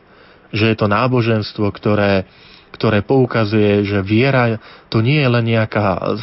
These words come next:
filozofická dišputa, to nie je nejaký traktát, že pripomeňme si nejaké učenie nejakého múdreho učiteľa tu pred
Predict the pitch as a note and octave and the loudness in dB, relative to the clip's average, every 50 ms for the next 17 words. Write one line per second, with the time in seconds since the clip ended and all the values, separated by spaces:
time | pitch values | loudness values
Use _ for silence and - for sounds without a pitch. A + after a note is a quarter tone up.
0 | - - B2 A#2+ B2+ B2 A2 A2 G#2+ - A2 G2+ - - - A2 G2 F#2+ G#2 G2 | -4 -2 0 2 2 2 2 0 0 -2 -2 -4 -4 -4 -2 0 0 0 0 0
1 | A#2 A#2 - - - - A#2 G#2 - - G2+ F#2+ F#2 F2+ - - - - - - | 0 0 -2 -2 -2 -2 -2 -2 0 0 0 0 0 -2 -6 -12 -20 -20 -20 -8
2 | - - A2+ A2 C#3 D#3 D3 A#2+ A2+ A2 A2 - - G#2 - - G#2 A2 A2+ - | -4 -2 0 2 2 2 2 2 0 0 0 -2 -2 -4 -2 -2 -2 -2 -2 -4
3 | - - G#2 G#2 G2 - G2+ - - G#2+ G2+ - G#2+ G2+ G2 G2 G2 F#2+ F#2 - | -2 -2 -2 0 -2 -2 -4 -2 -2 -2 0 0 -2 -2 -2 -2 -2 -4 -4 -4
4 | G#2 G2 F#2+ F#2+ - - F#2 - G#2+ G2 - - G#2 G2 G2 F#2+ F2+ F2+ F#2 F2 | -4 -2 -2 -2 -2 -2 -2 -2 -2 -2 -2 -2 0 0 0 0 0 0 -2 -2
5 | F2+ F2 E2+ - G#2+ G2+ G#2 A#2+ C#3 D3+ C#3 C3+ C3 B2 A2+ G#2+ G2+ G#2 G#2 - | -4 -4 -4 -2 -2 0 2 2 2 2 2 2 2 2 0 0 0 -2 -2 -2
6 | - G#2 - - G#2 G2+ G2 F#2 - G#2 F2+ - - F#2+ | -4 -4 -2 -2 0 0 -2 -2 -4 -4 -4 -2 -4 -4